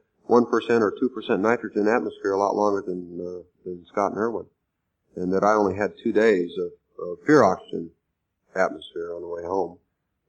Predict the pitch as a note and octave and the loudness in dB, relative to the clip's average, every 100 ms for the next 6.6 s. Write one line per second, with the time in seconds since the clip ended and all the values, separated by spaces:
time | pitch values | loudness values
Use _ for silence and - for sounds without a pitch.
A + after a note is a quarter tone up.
0 | - F2 E2+ - F#2 F#2 F#2+ G2+ F2 _ | -14 -12 -8 -2 0 2 0 0 -6 _
1 | _ _ - F#2 - _ F2+ G2 E2+ F2+ | _ _ -2 -2 -2 _ -2 0 0 -4
2 | - F#2+ F#2+ - - - E2+ E2+ - - | -4 -2 -2 -4 -10 -8 -8 -8 -8 -8
3 | - G#2 A2+ G#2+ G#2+ F#2 E2+ - A#2 A2 | -8 -6 0 0 0 -4 -6 -4 -2 -2
4 | F#2 E2+ E2+ - - E2 D#2+ - E2+ E2+ | -6 -8 -16 -18 -18 -14 -14 -16 -18 -20
5 | _ _ _ _ G2 A#2+ - G2+ F2+ F2 | _ _ _ _ 0 0 0 -6 -6 -8
6 | E2 - E2 E2 - - | -8 -10 -16 -16 -16 -20